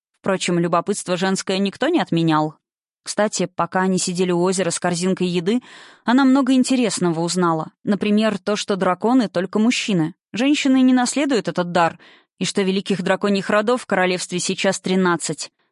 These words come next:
А его величество король Дуайр, оказывается, холост. Ронар неохотно сообщил об этом,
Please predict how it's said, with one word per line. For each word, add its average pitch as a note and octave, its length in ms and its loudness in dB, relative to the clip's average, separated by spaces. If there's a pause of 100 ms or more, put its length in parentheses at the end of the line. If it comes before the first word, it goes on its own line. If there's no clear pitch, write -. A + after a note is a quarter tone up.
(180)
А C4 100 0
его C4+ 140 0
величество C4 560 0
король A#3+ 340 2
Дуайр, A3+ 360 2
оказывается, B3 580 0
холост. - 500 -2 (380)
Ронар F3+ 380 0
неохотно F3+ 440 0
сообщил F#3 420 -2
об E3+ 120 0
этом, E3 300 -2